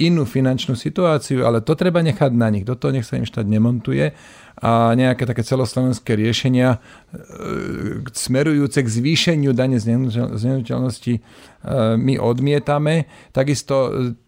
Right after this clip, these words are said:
či už digitálna daň, daň z cukru, d-, d-, dani sa dajú strašne veľa navymýšľať, ale ja to nepovažujem za šťastné. My máme dobrý daňový systém v tom, v tých, v tých základoch a síce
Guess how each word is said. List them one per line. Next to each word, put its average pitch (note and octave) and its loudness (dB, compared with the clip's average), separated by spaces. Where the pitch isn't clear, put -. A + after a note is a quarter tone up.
či C3+ -2
už A2+ 0
digitálna C3 -2
daň, B2+ 0
daň B2 0
z - -10
cukru, C3 -2
d-, A#2+ -6
d-, G#2+ -6
dani D#3+ 0
sa D#3+ 0
dajú D3+ 2
strašne D#3 0
veľa C#3 0
navymýšľať, C#3 0
ale B2 2
ja C3+ 2
to C3+ -6
nepovažujem B2+ 0
za A2+ -2
šťastné. - -4
My B2+ -2
máme C3 0
dobrý D3 -2
daňový B2+ 0
systém B2+ -4
v A#2+ -6
tom, B2+ -2
v - -
tých, - -6
v B2+ -2
tých G#2+ 0
základoch A#2+ 0
a G#2+ 0
síce D3+ 0